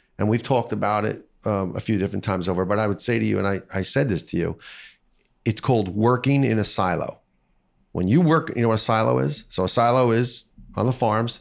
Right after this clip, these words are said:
they go straight up. And in that silo is, is grain. That's all that's in there. Well,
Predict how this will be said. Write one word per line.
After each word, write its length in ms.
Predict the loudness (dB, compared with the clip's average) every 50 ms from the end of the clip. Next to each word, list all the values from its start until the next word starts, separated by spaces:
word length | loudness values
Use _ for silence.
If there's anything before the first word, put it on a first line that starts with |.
| -14 -14
they 140 | -8 -6 -4
go 80 | -4
straight 360 | -4 -4 -2 0 2 2 2 2
up. 260 | 0 -2 -6 -12 _ _ _ _ _ _ _ _ _ _ -2
And 140 | 0 2 4
in 200 | 6 6 6 6
that 180 | 6 4 2 2
silo 400 | 0 0 2 2 2 2 2 2
is, 120 | 0 0 -4 -4 -2
is 280 | 0 2 2 0 -2 -8 _ _ -6
grain. 540 | -2 2 2 4 4 2 2 0 -4 -6 -10 -14 _ _ -20 _ -20 -20 _ _ _ _ _ _ _ _ _ _ _ _ _ _ -6
That's 260 | 0 0 2 2 4
all 140 | 4 4 4 4
that's 180 | 4 4 2
in 100 | 2 2
there. 220 | 2 0 -4 -8 -14 -20 _ _ _ _ -20 -20 -20 -20 -20 _ _ _ _ _ _ _ _
Well, 280 | -2 -2 -2 -2 -6